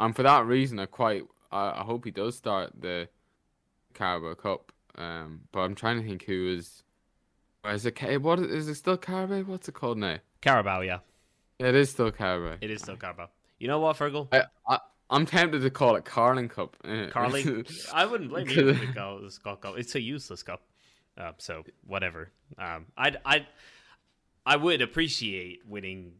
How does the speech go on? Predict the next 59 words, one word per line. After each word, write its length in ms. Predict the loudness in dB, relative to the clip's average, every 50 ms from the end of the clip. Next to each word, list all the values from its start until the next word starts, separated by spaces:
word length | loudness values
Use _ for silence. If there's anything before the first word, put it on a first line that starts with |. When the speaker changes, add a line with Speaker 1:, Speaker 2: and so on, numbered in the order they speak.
| _ -18
Speaker 2:
the 80 | -18
Carabao 360 | -10 -8 -8 -8 -6 -8 -12 -12
Cup, 220 | -12 -12 -10 -10
but 100 | -8 -8
I 80 | -6 -6
did 180 | -6 -6 -6
say 120 | -4 -6 -6
before, 360 | -6 -8 -12 -12 -12 -12 -14 -16 _ -12
a 60 | -8
while 240 | -4 -2 -2 -2 -2
back, 260 | -4 -6 -6 -8 -8
didn't 440 | -12 -14 -14 -12 -12 -12 -12 -12 -12
I? 180 | -12 -14 -14 -16 _ _ _ -20 -20 -20 -16 -12
"What's 180 | -10 -10 -10 -10
the 60 | -12
point 180 | -12 -10 -10
of 60 | -10 -12
the 80 | -12
League 160 | -14 -16 -14
Cup? 180 | -14 -16 -16 -16
Like, 120 | -16 -18 _ -14
what 140 | -12 -10
are 60 | -10 -10
you 100 | -12 -12
champion 380 | -12 -12 -12 -12 -14 -16 -14
of?" 340 | -14 -14 -14 -16 -20 -20 _ _ _
Because 260 | -14 -12 -12 -12 -12
there's 260 | -14 -16 -16 -16 -14
the 140 | -12 -10 -8
F 140 | -8 -10 -10
A 80 | -14 -14
Cup 220 | -14 -14 -14 -14
already. 360 | -16 -16 -14 -14 -14 -16 -16
That's 200 | -18 -18 -20 -20
the 80 | -20 -18
knockout 360 | -18 -18 -18 -18 -20 -20 _
cup. 240 | -18 -18 -18 -20 _ _ _ -18
The 240 | -16 -12 -10 -10 -10
F-, 120 | -10 -12 -16 -18 -18 -14 -14
the 180 | -14 -14 -14 -16 -12 -10
Carabao 360 | -8 -6 -4 -4 -6 -6 -6
seems 300 | -10 -14 -16 -16 -14 -16
like 160 | -16 -14 -14
a, 100 | -16 -16 -16 -18 -20 -20 -20 _ _ -20
an 60 | -20 -20 _ _ _ _ _ _ _ _ _ _ _
intruder 680 | -12 -12 -12 -12 -14 -14 -10 -8 -8 -8 -8 -8 -10 -12
almost 340 | -14 -14 -16 -18 -20 -20 -20
on 80 | -20
English 320 | -20 -20 -20 -20 -20 -20 -20 _
trophies. 460 | -20 -20 -20 _ -20 -20 -20 -20 _ _ _ _ _ _ _
But 100 | 0 2
anyway, 320 | 2 2 2 0 -2 -6 -8 -8
like, 240 | -6 -6 -6 -6 -8
it's 160 | -12 -14 -12
still 180 | -10 -8 -8 -8
a 40 | -6
trophy. 280 | -8 -10 -8 -8 -8 -8
I, 80 | -8 -8
I 180 | -10 -14 -16